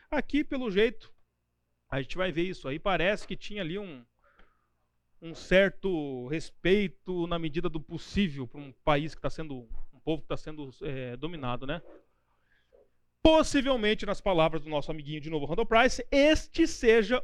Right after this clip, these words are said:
um dos locais mais famosos fora de Jerusalém,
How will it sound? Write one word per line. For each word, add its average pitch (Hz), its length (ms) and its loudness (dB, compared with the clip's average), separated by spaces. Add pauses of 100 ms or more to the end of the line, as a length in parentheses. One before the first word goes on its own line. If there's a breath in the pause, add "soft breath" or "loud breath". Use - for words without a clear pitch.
um 311 200 -6
dos 277 100 -10
locais 220 400 0
mais 247 400 0
famosos 220 580 0
fora 254 640 6 (220)
de 175 180 -4
Jerusalém, 196 560 2